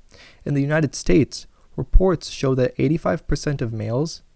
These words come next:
and sixty-six percent of females work over forty hours per week.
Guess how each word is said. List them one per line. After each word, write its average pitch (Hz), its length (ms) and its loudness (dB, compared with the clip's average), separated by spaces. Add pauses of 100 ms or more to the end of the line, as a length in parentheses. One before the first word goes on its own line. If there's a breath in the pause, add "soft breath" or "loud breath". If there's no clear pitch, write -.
(160)
and 131 140 -6
sixty-six - 600 -4
percent 139 440 -4
of 123 60 -8
females 131 600 -4
work 135 280 -2
over 151 300 0
forty 147 480 -2
hours 135 360 0
per - 220 -2
week. 117 340 0